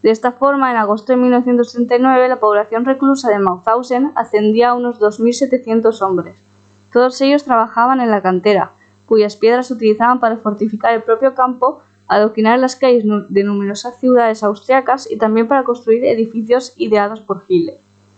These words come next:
Mauthausen fue el campo nazi donde fueron deportados más republicanos españoles, siete mil quinientos treinta y tres identificados actualmente.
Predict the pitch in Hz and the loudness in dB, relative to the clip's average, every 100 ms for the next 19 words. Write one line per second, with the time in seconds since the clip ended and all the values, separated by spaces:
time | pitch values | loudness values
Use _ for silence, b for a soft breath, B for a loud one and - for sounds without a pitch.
0 | b b b 220 226 226 269 285 330 320 | b b b -2 0 0 -2 0 0 2
1 | 262 254 262 254 240 247 262 285 262 240 | 0 -2 -2 -2 0 0 0 2 2 2
2 | 226 247 277 269 269 226 226 247 247 240 | 2 0 2 2 2 0 2 0 2 0
3 | 262 262 226 214 202 214 233 226 - 190 | -2 -2 0 0 0 -4 -6 -16 -6 -2
4 | 202 180 - - b b b _ 226 226 | -2 -2 -6 -16 b b b _ -2 0
5 | 240 262 302 294 277 254 233 226 220 233 | 0 0 2 2 2 0 0 2 2 2
6 | 254 233 196 190 196 185 214 220 214 - | 0 0 -2 -2 -2 0 -2 -2 -10 -2
7 | 185 269 196 190 - - | 0 0 -4 -4 -6 -10